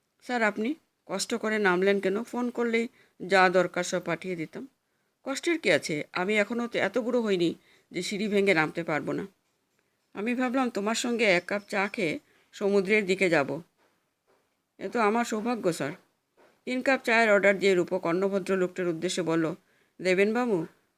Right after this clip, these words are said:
আমি এনার কথাই বলছিলাম, বিখ্যাত সাহিত্যিক বিনোদ গুপ্ত। আর স্যার, ইনি দেবেন ম-, মোহান্তি, আগের মালিকের আমলে এই হোটেলের ম্যানেজার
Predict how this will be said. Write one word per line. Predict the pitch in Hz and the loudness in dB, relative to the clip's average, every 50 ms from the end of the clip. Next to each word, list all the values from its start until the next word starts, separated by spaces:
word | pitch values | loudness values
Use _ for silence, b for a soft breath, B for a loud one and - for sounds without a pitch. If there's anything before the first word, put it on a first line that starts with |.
| _ _ | _ _
আমি | - - 196 196 214 233 233 | -6 -2 -2 0 2 2 2
এনার | 214 208 214 214 214 | 4 4 4 2 0
কথাই | - 233 220 240 240 233 | -2 -6 -4 -4 -4 -2
বলছিলাম, | 196 175 156 160 - 180 170 160 160 160 | 0 0 0 0 0 -2 -2 0 0 0
বিখ্যাত | 165 165 - - 185 180 180 | -2 -2 -2 -4 -6 -4 -4
সাহিত্যিক | 185 - 175 170 165 160 - - 165 160 - | -6 -4 -4 -4 -4 -4 -4 -6 -6 -4 -2
বিনোদ | 160 151 156 160 156 | -2 -2 0 -2 -4
গুপ্ত। | - 160 160 - - 160 - - b b b b b b b _ | -4 -6 -8 -8 -8 -10 -10 -10 b b b b b b b _
আর | - 156 156 156 151 143 135 | -6 -4 -2 -2 -2 -2 -4
স্যার, | - - 208 208 233 226 - - | -2 0 2 4 4 2 0 -2
ইনি | 180 180 190 190 185 | -4 -2 0 0 2
দেবেন | 165 170 165 160 170 175 180 | 2 4 4 4 4 2 2
ম-, | 160 147 143 - - - | 2 0 0 -2 -4 -6
মোহান্তি, | 147 165 180 185 180 185 185 - 285 370 b b b b b b | -4 -2 0 0 -2 -2 -2 -4 -4 -4 b b b b b b
আগের | - 165 175 170 185 185 175 | -4 -2 0 2 2 2 2
মালিকের | 175 160 160 160 160 - 185 175 | 2 0 0 0 0 0 0 0
আমলে | 170 156 156 160 156 262 - - | 0 0 0 0 0 -2 -2 -2
এই | 175 160 | -4 -4
হোটেলের | 160 160 156 - 156 147 170 220 220 | -4 -4 -6 -6 -4 -4 -4 -2 -2
ম্যানেজার | 202 165 143 147 139 147 | 0 0 0 0 0 -2